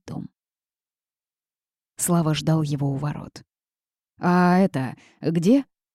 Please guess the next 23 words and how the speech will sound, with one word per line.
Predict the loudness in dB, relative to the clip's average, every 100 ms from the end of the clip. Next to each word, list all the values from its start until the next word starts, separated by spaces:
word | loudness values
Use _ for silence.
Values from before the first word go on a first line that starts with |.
| _ _ -6
Он | -2 0
повертел | 0 0 -2 0 0 2
головой | 2 2 2 4 4
и, | 2
не | 2 4
найдя | 2 2 -2
искомого, | -2 -4 -4 -4 -6 -10 _ -4
в |
растерянности | 0 0 -2 -2 0 -2 -4
уставился | -6 -4 -4 -2 -2 -2 -2
на | 0
Макса. | -2 -4 -10 -12 _ _ _ _ _ _ -4
«Передумала, | 0 0 4 6 6 2
что | -4 -8
ли?» | -8 -12 _ _ _ _ _ _ -6
Макс | -4 -2 -4
усмехнулся. | -2 -4 -2 -4 -4 -4 -8 -10 _ _ _ _ _
«Что, | -6 -4 -2
понравилось?» | -2 -2 -4 -4 -8 -10 -12 _ _ _ _ -20 -10
Слава | 2 4 4 2
густо | 0 -2 -2 -4
залился | 0 0 2 0 -2 -4
краской. | -6 -8 -8 -12 -14